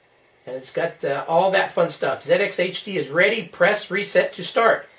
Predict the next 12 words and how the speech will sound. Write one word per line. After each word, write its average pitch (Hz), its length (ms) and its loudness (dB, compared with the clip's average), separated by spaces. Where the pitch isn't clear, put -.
So - 100 -14
there's 131 160 -8
a 156 60 -6
little 208 180 4
reset 220 500 2
button 196 260 4
on 196 220 0
here. 220 360 6
Gonna 147 160 -6
go 180 120 0
ahead 190 300 4
and 175 280 -4